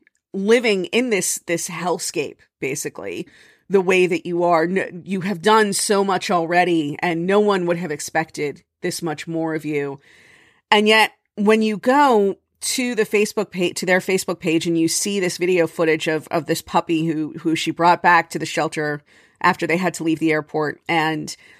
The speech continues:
and has continued to work with and, and the strides, I mean, figurative and literal. You know, this is a puppy who could barely walk and who is now learning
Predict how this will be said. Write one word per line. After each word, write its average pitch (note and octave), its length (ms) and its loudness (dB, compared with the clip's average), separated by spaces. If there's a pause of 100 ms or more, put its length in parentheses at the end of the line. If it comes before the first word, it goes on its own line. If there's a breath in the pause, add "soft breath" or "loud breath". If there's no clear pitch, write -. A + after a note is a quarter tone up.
(140 soft breath)
and E3+ 180 4
has E3+ 160 0
continued G3+ 640 -2
to - 120 -4
work E3+ 340 -2
with D#3 280 -2
and, D#3 300 -4
and D#3+ 160 -2
the D#3 60 -6
strides, E3+ 960 2 (560 soft breath)
I G3 60 2
mean, F#3+ 260 0
figurative A3 600 4
and G3+ 240 4
literal. G3 340 2
You E3 100 -2
know, E3+ 80 -2
this E3 180 -6
is F#3 80 -8
a F3 60 -6
puppy F#3+ 280 -6
who F3+ 120 -4
could D#3 220 -10
barely F#3+ 400 0
walk F3+ 360 0
and E3+ 140 -2
who E3 140 -6
is D#3 180 -6
now F#3 380 2
learning D#3 720 -4